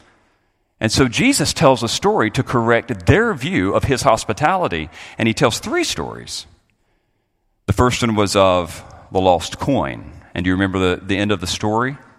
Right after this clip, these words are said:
The person finds the coin, and there's a great celebration. He loved finding that lost coin, or she loved finding that lost coin.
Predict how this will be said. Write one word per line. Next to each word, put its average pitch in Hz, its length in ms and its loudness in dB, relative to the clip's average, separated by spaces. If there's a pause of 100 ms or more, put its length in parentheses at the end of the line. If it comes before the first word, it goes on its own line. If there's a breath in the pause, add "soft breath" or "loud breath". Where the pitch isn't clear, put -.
(760)
The - 60 -2
person 143 440 0
finds 127 420 -2
the - 80 0
coin, 175 440 0
and 156 120 2
there's 165 140 2
a - 100 -2 (380)
great 285 260 -2
celebration. 262 960 -2 (1300)
He 320 140 8
loved 311 380 8
finding 262 380 4
that 226 180 8
lost 240 380 6
coin, 190 280 4
or 135 40 2
she 226 220 0
loved 190 240 6
finding 156 260 4
that 127 140 6
lost 139 240 4
coin. 190 240 6